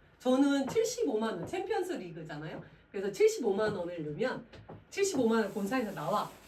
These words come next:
그럼 백오십만 원 적립이 되어서 제가 보니까 십일월 달에 보니까 천육백만 원이 벌써 깨주머니가 돼 있더라고요.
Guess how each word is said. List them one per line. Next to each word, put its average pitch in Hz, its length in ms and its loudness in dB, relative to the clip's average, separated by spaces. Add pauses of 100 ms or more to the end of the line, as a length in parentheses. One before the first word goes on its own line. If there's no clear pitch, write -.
(120)
그럼 226 160 0
백오십만 240 600 0
원 214 100 0
적립이 240 440 2
되어서 226 460 0 (280)
제가 285 240 10
보니까 285 420 6
십일월 466 480 4
달에 311 200 6
보니까 202 600 -4 (400)
천육백만 466 1080 6
원이 240 260 -2
벌써 214 360 0
깨주머니가 262 720 -2
돼 - 140 -14
있더라고요. - 360 -14